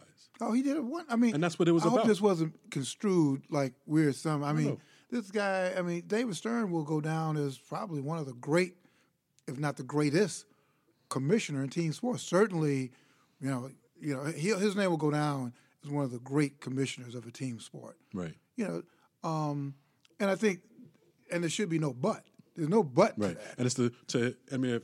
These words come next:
Speaker 2: I mean, if you have that job, it's the sport that matters. It's not, you don't care about people.
Speaker 1: Right.
Speaker 2: <laughs> You know what I'm saying?
Speaker 1: Right.
Speaker 2: Like, you're, you're worried about the, the longevity of the sport, the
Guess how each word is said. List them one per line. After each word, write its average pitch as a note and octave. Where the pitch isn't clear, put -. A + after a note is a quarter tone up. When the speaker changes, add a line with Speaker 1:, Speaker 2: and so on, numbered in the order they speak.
Speaker 2:
I B2+
mean, A#2+
if A#2
you F3+
have D#3
that D3
job, G#2
it's A2+
the A2
sport D3
that A#2+
matters. G#2+
It's F#2+
not, A#2+
you B2
don't B2+
care -
about G#2
people. G#2
Speaker 1:
Right. D3
Speaker 2:
<laughs> -
You G3+
know -
what E3+
I'm -
saying? -
Speaker 1:
Right. D#3
Speaker 2:
Like, C#3
you're, F3
you're E3+
worried F3
about C#3
the, A2+
the A2
longevity A2
of C3+
the B2
sport, B2+
the G2